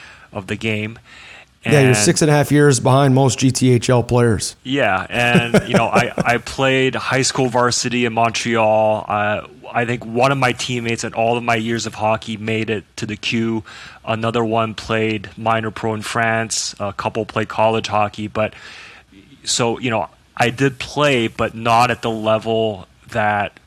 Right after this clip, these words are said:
Speaker 1: certainly you and, and our other, you know, colleagues did. Um, but at the same time, I think from an early age, it's kind of made me a,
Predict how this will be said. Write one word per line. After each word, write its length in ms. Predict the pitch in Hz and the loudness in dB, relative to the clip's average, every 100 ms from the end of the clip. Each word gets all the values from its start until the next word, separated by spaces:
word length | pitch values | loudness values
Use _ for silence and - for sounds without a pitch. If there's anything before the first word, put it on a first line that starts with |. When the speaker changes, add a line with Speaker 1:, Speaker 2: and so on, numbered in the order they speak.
| _ _ - | _ _ -6
Speaker 1:
certainly 400 | 117 104 107 104 | -4 -4 -6 -8
you 460 | 104 113 113 107 | -6 -4 -2 -2
and, 180 | 101 92 | -4 -6
and 380 | 110 104 104 92 | -8 -6 -10 -6
our 240 | 107 104 | -2 -2
other, 560 | 110 110 110 110 107 101 | -2 -2 -2 -2 -4 -6
you 60 | 104 | -10
know, 160 | 101 | -10
colleagues 480 | - 117 110 107 104 | -4 0 2 0 -4
did. 320 | 113 107 110 - - - - - - 98 | -4 -4 -6 -10 -18 -16 -16 -18 -20 -12
Um, 340 | 101 101 85 _ _ _ _ _ - - - 143 | -8 -6 -8 _ _ _ _ _ -20 -18 -6 0
but 100 | 135 | 0
at 120 | - | 0
the 60 | |
same 280 | 123 143 127 | -2 0 -2
time, 300 | - 135 127 | 0 0 0
I 60 | 113 | -2
think 220 | 113 113 | -4 -4
from 180 | 123 113 | -4 -4
an 80 | 117 | -2
early 380 | 123 120 117 | -2 0 0
age, 180 | 113 110 | -2 -2
it's 120 | 110 | -6
kind 180 | - 127 | -4 -2
of 80 | 117 | -2
made 260 | 110 117 107 | 0 -2 -2
me 200 | 117 117 | -4 -4
a, 320 | 101 - | -4 -12